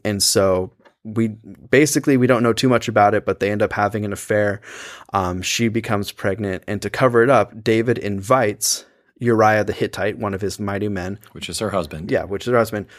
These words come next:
Speaker 1: back from the battle. And he says, "Hey, man, like, you've been doing awesome. Why don't you just take a breather, go home, be with your wife for a little bit,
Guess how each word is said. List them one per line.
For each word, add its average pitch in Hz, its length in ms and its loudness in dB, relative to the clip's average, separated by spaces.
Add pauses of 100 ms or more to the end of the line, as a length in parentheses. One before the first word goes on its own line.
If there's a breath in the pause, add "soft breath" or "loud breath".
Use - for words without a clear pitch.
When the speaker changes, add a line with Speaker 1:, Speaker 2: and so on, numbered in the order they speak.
(220 loud breath)
Speaker 1:
back 135 340 2
from 156 120 -2
the 139 100 2
battle. 98 500 0 (400 loud breath)
And 110 140 -4
he 127 160 0
says, 113 280 0
"Hey, 160 200 2
man, 127 320 4
like, 110 200 -4
you've 127 180 0
been 123 120 0
doing 117 240 2
awesome. 98 520 -2
Why 107 200 0
don't 123 180 0
you 123 80 -2
just 110 160 -4
take 117 220 -2
a 113 60 0
breather, 107 440 2
go 123 200 4
home, 113 320 0
be 113 120 0
with 113 200 -2
your 117 80 4
wife 104 240 2
for 110 160 0
a 107 40 4
little 104 220 2
bit, 104 340 2